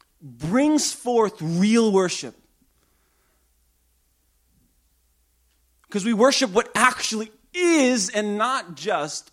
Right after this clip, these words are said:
what we wish it were. So as we focus on the Word of God, as it has an actual place in our homes, as we think about in two thousand nineteen, what area of Scripture do I want to grow in?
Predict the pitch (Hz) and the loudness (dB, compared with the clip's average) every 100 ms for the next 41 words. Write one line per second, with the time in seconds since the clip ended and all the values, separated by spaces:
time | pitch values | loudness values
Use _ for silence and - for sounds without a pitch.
0 | - 139 147 170 165 156 156 123 180 185 | -18 -8 -4 -4 -6 -8 -6 -2 -2 -2
1 | - 135 123 135 135 98 - _ _ _ | -8 -10 -6 -4 -4 -6 -12 _ _ _
2 | _ _ _ _ _ _ _ _ _ _ | _ _ _ _ _ _ _ _ _ _
3 | _ _ _ _ - 214 - 254 302 269 | _ _ _ _ -14 -8 -2 0 0 0
4 | 269 - 262 302 330 330 - 240 285 269 | -4 0 4 4 4 -6 -4 -2 -2 -4
5 | 226 262 240 170 196 196 185 220 247 208 | -6 -8 -8 -8 -6 -4 -2 -4 -4 -8
6 | - 233 277 285 269 226 233 - 285 - | -6 -4 -2 -2 -6 -10 -4 0 0 -2
7 | - 294 190 - 247 269 285 - 254 240 | -8 -10 -10 -12 -6 -6 -6 -10 -8 -6
8 | 220 185 240 240 214 214 - _ - - | -6 -6 -8 -6 -6 -10 -14 _ -20 -10
9 | 233 240 269 285 285 - 302 339 277 208 | -8 -6 -6 -6 -8 -10 -6 -4 -4 -2
10 | 214 220 247 269 277 262 254 247 240 240 | -2 -2 -4 -6 -4 -4 -4 -6 -8 -8
11 | - 254 247 _ - 190 285 311 - 233 | -8 -6 -8 _ -6 0 2 0 -4 -4
12 | 254 269 254 220 185 180 - 233 202 214 | -2 -2 0 0 0 -4 -8 -8 -8 -12
13 | 185 196 202 202 196 180 151 180 190 180 | -10 -6 -6 -4 -6 -6 -2 2 2 2
14 | 147 117 | -2 -6